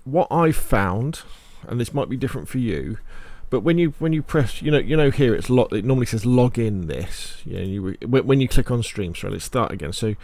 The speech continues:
normally you've got capture, haven't you, where you're recording stuff, and then when you wanna stream, um, you'd, you'd, you'd click that, and then it would say log in, and you'd click this, um, and then you would choose,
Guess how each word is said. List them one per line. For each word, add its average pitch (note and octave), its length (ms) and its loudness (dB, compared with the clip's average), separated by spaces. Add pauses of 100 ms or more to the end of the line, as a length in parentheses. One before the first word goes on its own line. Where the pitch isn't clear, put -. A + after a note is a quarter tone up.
(320)
normally E3 220 4
you've C#3 80 0
got - 200 -2
capture, - 420 -4
haven't G#2+ 160 -2
you, G#2 120 -4
where G#2+ 100 0
you're G#2+ 120 -2
recording G2 500 -4
stuff, - 320 -10
and A2 80 -6
then A#2+ 140 -2
when C3 100 0
you A#2+ 100 0
wanna A2+ 160 0
stream, G2+ 540 -4 (720)
um, F#2+ 400 -8 (440)
you'd, A2+ 220 -6
you'd, A2 200 -4 (200)
you'd A2+ 240 -4
click - 220 4
that, G2 320 0
and G#2+ 100 -2
then G#2+ 60 2
it F#2+ 60 -2
would - 100 -6
say A#2 100 2
log A#2+ 400 4
in, F2 300 -2 (260)
and A2 100 -4
you'd G2+ 140 -6
click - 220 0
this, F2+ 540 -4 (760)
um, F#2+ 420 -4 (160)
and G#2 220 -4
then G#2 180 -2
you G#2 120 -2
would G#2 140 -4
choose, A#2 800 0